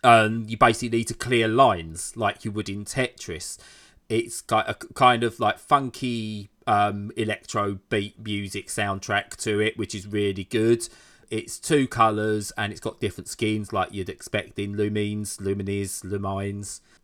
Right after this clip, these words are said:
And I've played very little of it so far, but what I have played, damn, I'm really enjoying this one as well. In the same bundle, which the bundle's actually really cheap is what it is. I can't remember how much the bundle is. But if you wanted to get this one separately,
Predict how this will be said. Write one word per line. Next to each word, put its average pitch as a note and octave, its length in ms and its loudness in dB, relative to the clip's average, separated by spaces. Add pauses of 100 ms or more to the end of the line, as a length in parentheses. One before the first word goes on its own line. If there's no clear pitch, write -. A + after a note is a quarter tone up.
And G#2 800 0 (480)
I've A#2 140 2
played A2 220 4
very C3+ 280 6
little C3+ 320 2
of C3 80 4
it C#3+ 120 -2
so C3+ 260 4
far, C#3+ 320 8
but A2 160 -4
what A2 120 2
I A2 100 2
have A#2 320 2
played, G2 320 0 (160)
damn, F#2+ 320 0 (120)
I'm A2 140 -4
really G2+ 280 0
enjoying G2 360 -2
this G2 240 -6
one F2+ 180 -2
as F#2 140 -8
well. G2 260 -2 (340)
In D#3+ 200 6
the C#3+ 60 2
same A2+ 360 2
bundle, A#2+ 680 4
which A#2 320 -4
the B2 140 0
bundle's B2 380 8
actually G2+ 300 -6
really F#2 240 -4
cheap F2+ 220 -6
is - 60 -14
what F2+ 120 -8
it E2 60 -6
is. E2+ 100 -8
I F2+ 40 -10
can't - 160 0
remember F#2+ 180 -6
how F2+ 40 -4
much F#2 200 -12
the - 60 -12
bundle F2+ 380 -10
is. F2 340 -10 (460)
But G#2 240 4
if - 160 -6
you B2+ 80 0
wanted A2+ 160 2
to A2 60 -8
get B2 280 -2
this F3+ 280 10
one B2 220 6
separately, A2 880 -2